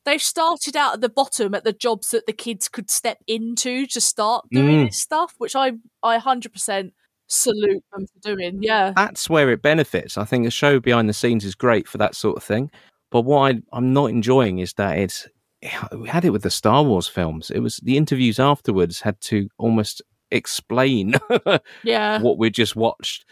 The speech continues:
Speaker 2: or add to it. And, uh, and I find that ruins it a bit. Like, um, By Generation, which I suppose we'll get onto in a minute, that,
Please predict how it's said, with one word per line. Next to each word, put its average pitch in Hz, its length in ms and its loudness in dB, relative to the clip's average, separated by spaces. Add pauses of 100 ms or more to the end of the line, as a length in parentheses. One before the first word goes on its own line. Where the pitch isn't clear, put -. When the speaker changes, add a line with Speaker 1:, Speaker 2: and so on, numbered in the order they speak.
(280)
Speaker 2:
or 120 240 2
add 135 260 0
to 92 200 -2
it. 65 120 -4 (460)
And, 120 420 4
uh, 127 240 2 (120)
and 120 100 -2
I 127 60 2
find 143 340 2
that 78 100 -2
ruins 147 460 2
it - 120 0
a - 60 -6
bit. 82 240 -2 (420)
Like, 127 400 0
um, 120 640 2 (420)
By 139 180 2
Generation, 104 520 2
which 82 120 -6
I 87 40 -2
suppose 90 340 0
we'll 85 100 -4
get 85 140 0
onto 82 280 0
in 80 100 0
a 80 40 0
minute, 78 240 0
that, 87 160 4